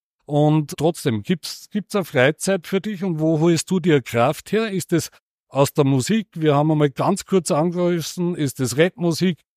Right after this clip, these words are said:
Gehst du golfen, um da, äh, Geschäftstermine zu machen oder, oder wie ist es?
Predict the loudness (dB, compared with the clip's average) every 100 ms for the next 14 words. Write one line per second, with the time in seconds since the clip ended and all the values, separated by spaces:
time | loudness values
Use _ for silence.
0 | _ _ -4 -4 -2 -8 0 2 4 2
1 | -2 0 0 0 0 -2 2 4 4 0
2 | -6 _ _ -6 -4 -2 -2 -2 -2 -8
3 | -2 0 2 2 4 4 2 -2 -4 0
4 | 0 0 0 2 2 2 0 0 0 0
5 | -4 -8